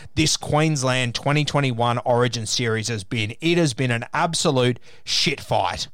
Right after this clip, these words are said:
There have been injuries. I understand that. They've had things gone wrong. I get it. But this is just a basic respect thing. This is respect for the jersey.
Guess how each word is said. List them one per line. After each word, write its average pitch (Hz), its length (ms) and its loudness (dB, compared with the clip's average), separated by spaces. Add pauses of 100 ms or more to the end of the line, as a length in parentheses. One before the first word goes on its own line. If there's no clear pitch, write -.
(400)
There 156 160 4
have 151 80 4
been 143 120 2
injuries. 139 520 2
I 147 160 2
understand 131 480 0
that. 113 140 -2
They've 117 140 -2
had 135 220 -2
things 151 240 2
gone 135 260 2
wrong. 117 300 2
I 135 140 -4
get 135 320 0
it. 110 180 0 (880)
But 147 320 -2
this 214 260 2
is 139 200 2
just 165 240 2
a 127 80 4
basic 147 580 -2
respect - 560 -2
thing. 127 160 0
This 190 180 0
is 254 160 0
respect 135 460 -2
for 127 60 -4
the 110 120 -2
jersey. 117 640 -2